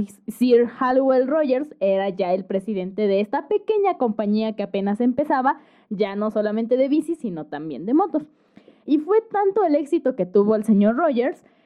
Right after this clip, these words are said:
que de mil novecientos once a mil novecientos trece, moto que sacaba, moto que se agotaba. Entonces fueron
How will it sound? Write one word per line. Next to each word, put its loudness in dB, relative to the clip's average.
que 0
de 0
mil 10
novecientos 0
once 0
a -8
mil 8
novecientos 0
trece, 0
moto 4
que -6
sacaba, -2
moto 6
que -14
se -6
agotaba. -8
Entonces -2
fueron -2